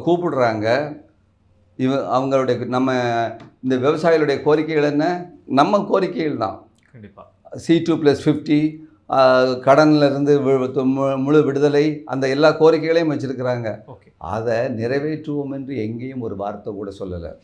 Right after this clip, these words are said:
Speaker 2: எஸ், அவங்க என்ன சொன்னாங்கன்னா, மூணு கோரிக்கைகளை தவிர்த்து மற்ற கோரிக்கைகளை நிறைவேற்றதுக்கு பேச்சுவார்த்தை நடத்துறோம் அப்படின்னு சொல்லியிருக்காங்க. அதுல ஒண்ணு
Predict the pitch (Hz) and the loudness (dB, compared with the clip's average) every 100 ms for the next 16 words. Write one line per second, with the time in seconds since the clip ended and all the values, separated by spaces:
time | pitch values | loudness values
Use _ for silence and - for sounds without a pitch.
0 | _ _ _ _ 131 - - 123 143 139 | _ _ _ _ -20 -18 -12 -10 -10 -10
1 | 175 180 165 165 214 170 196 208 - 185 | -12 -10 -10 -8 -8 -6 -6 -6 -6 -6
2 | 196 190 165 147 147 139 139 120 - - | -6 -6 -6 -6 -4 -4 -6 -12 -16 -20
3 | _ _ _ _ - - 165 185 202 196 | _ _ _ _ -12 -8 -6 -4 -4 -4
4 | 185 180 160 170 170 175 175 - 185 190 | -6 -4 -4 -4 -6 -8 -10 -8 -8 -8
5 | 190 180 175 156 143 151 143 143 117 131 | -2 -2 -2 -6 -6 -6 -6 -8 -10 -14
6 | - 117 107 104 95 - _ _ _ _ | -14 -16 -14 -16 -18 -20 _ _ _ _
7 | _ _ 127 139 170 156 160 | _ _ -6 -2 -2 -2 -2